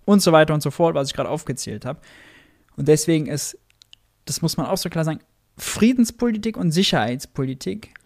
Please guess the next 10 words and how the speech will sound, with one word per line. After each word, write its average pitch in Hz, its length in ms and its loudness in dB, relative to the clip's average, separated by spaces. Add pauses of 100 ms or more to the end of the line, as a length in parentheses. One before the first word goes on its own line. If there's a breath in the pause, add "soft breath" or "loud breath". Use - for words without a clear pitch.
(420)
<laughs> - 380 2
ein 147 320 2
extrem - 540 0
krasser 180 360 -2
und 156 140 0
großer 156 400 0
Hebel 165 540 -2 (720 loud breath)
für - 360 4
unseren 135 360 0
Wohlstand 175 580 -4